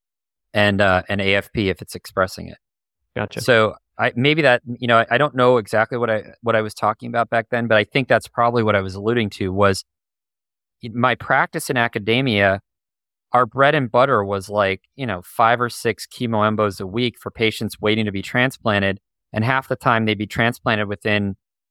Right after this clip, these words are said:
Speaker 1: two to six months of us doing the treatment. And it was like, you know, you could almost wonder, like, wh-, what the, like, what was the point? You know, like,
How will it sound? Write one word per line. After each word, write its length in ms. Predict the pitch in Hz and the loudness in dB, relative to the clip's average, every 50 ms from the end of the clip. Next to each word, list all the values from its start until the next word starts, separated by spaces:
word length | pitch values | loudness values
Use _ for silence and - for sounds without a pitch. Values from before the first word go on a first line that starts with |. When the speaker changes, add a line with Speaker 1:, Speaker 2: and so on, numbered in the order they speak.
| _ _ _ _ _ _ _ _ | _ _ _ _ _ _ _ _
Speaker 1:
two 240 | - - 143 131 127 | -6 -2 2 2 4
to 100 | 117 110 | 4 2
six 360 | - - - 123 113 - - | 0 -2 -2 -2 -2 -2 -2
months 280 | 117 113 117 123 - - | -2 0 0 0 -2 -2
of 80 | 117 107 | 0 0
us 160 | 107 107 - | 0 0 0
doing 260 | - 123 117 110 101 | -2 0 0 0 0
the 80 | 101 95 | -2 -4
treatment. 560 | - - - 151 170 - 107 104 101 92 87 | -4 -2 -2 -2 -2 0 0 0 0 0 0
And 120 | 101 107 107 | -2 -4 -4
it 60 | 104 | -4
was 200 | 107 107 - - | -6 -8 -2 2
like, 360 | 110 107 101 98 - - - _ _ _ _ _ _ _ _ _ _ _ _ _ _ _ _ | 2 4 4 2 0 -4 -14 _ _ _ _ _ _ _ _ _ _ _ _ _ _ _ _
you 120 | 120 120 | 0 2
know, 60 | 120 113 | 2 4
you 160 | 107 113 110 | 2 2 2
could 100 | - 139 | 2 2
almost 300 | 139 135 123 113 - 113 | 2 2 0 -2 -2 0
wonder, 260 | 117 123 123 117 107 | 0 0 2 2 2
like, 160 | 104 101 90 | 2 0 -2
wh-, 180 | - 107 113 101 | -2 -6 -8 -6
what 220 | 107 104 113 - | -4 -4 -2 0
the, 240 | - 123 110 104 - | 2 2 2 2 0
like, 240 | - 104 107 104 95 | -2 0 0 0 2
what 140 | 101 117 120 | 2 2 2
was 140 | 123 113 - | 2 0 -2
the 100 | - 95 | -4 -8
point? 400 | - - 123 127 123 98 87 82 | -6 -2 0 2 2 0 0 -2
You 80 | 101 | -2
know, 160 | 104 104 104 107 | 0 2 2 2
like, 180 | 101 95 92 | 2 0 -2